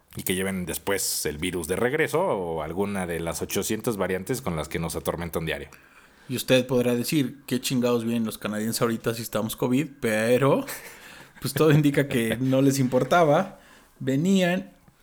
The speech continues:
Speaker 2: en el dos mil veinte, los vuelos de Canadá a México, o el turismo de Canadá a México representó más del doce por ciento y es el tercer lugar de gente que más llega a México.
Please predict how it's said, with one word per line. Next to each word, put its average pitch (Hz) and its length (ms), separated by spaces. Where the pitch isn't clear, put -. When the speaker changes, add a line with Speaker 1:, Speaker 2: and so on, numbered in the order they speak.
Speaker 2:
en 117 280
el 113 140
dos 117 180
mil 151 200
veinte, 160 640
los 117 220
vuelos 135 300
de 123 80
Canadá 110 440
a 123 40
México, 127 360
o 123 240
el 123 100
turismo 139 480
de 123 100
Canadá 113 440
a 120 60
México 120 380
representó 110 540
más 117 160
del 107 160
doce 120 240
por 120 180
ciento 143 320
y 120 120
es 113 100
el 113 120
tercer 117 420
lugar 123 400
de 120 80
gente 123 280
que 113 100
más 113 500
llega 127 640
a 120 100
México. 135 720